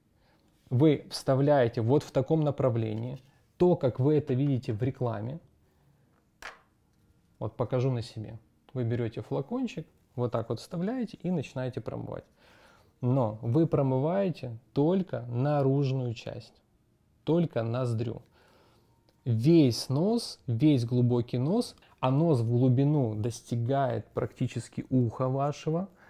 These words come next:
Так вот, вы весь этот нос не промываете. И поэтому вы вроде бы пользуетесь спреем, немного нос дышит лучше,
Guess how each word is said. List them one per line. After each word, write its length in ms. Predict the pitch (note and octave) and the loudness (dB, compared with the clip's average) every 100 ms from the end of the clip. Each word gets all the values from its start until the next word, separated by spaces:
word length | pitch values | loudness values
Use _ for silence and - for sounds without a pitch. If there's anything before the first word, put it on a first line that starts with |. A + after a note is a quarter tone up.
| - - - - | -20 -20 -14 -4
Так 160 | A#2 | 2
вот, 140 | D3+ B2 | 4 6
вы 300 | A#2+ E3+ D3 | 6 4 4
весь 320 | A#2+ D3+ - | 4 2 0
этот 260 | B2 B2 C3+ | -4 -2 -2
нос 300 | D#3+ D#3+ C#3 | -2 -2 -4
не 240 | C3+ C#3 | -2 -2
промываете. 680 | C#3+ C3 B2+ A2 G#2 - - _ _ _ - | -2 -2 -4 -6 -10 -14 -20 _ _ _ -4
И 120 | C3+ C3+ | 0 2
поэтому 680 | F#3 F#3+ F3+ D#3+ C#3+ C3 B2+ _ | 2 2 0 0 -2 -2 -6 _
вы 340 | B2+ C3 C#3+ A2+ - _ _ _ _ _ - | 2 4 4 0 -14 _ _ _ _ _ -6
вроде 400 | B2+ B2 E3 C#3 | 0 4 6 6
бы 140 | B2+ A#2+ | 4 2
пользуетесь 600 | C#3 C3+ A#2+ A2+ - - | 2 2 0 -4 -6 -12
спреем, 560 | - E3+ G#3 A3 G3+ - _ _ _ C3+ | -8 -6 -4 -4 -4 -8 _ _ _ 0
немного 640 | C#3+ E3 E3+ F#3 E3 B2+ | 2 4 4 4 4 4
нос 440 | B2+ C3+ A2+ - _ - | 2 0 -2 -8 _ -4
дышит 640 | A#2+ C3 A#2+ - A2 - _ _ _ - | 0 0 0 -4 -8 -12 _ _ _ 0
лучше, 480 | B2+ A#2 - - | 2 2 0 -8